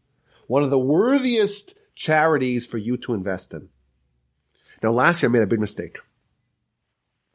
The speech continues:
Last year I tried to persuade you by doing something really foolish and really reckless. Last year I decided to give up my cell phone number,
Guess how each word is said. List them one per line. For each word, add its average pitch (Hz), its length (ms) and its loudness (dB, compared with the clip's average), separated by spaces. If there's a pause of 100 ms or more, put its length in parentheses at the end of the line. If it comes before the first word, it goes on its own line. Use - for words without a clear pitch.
(300)
Last 147 360 2
year 147 140 6
I 113 60 4
tried 139 260 2
to - 60 -16
persuade 127 440 0
you 110 60 -2
by 104 80 0
doing 123 140 2
something 113 400 0
really 226 340 2
foolish 294 960 0 (280)
and 156 200 0
really 202 260 0
reckless. 185 840 -2 (640)
Last 147 420 -2
year 175 160 4
I 139 60 4
decided 151 420 0
to 123 80 -2
give 147 160 2
up 151 100 2
my 123 120 2
cell 170 260 2
phone 147 160 2
number, 113 460 2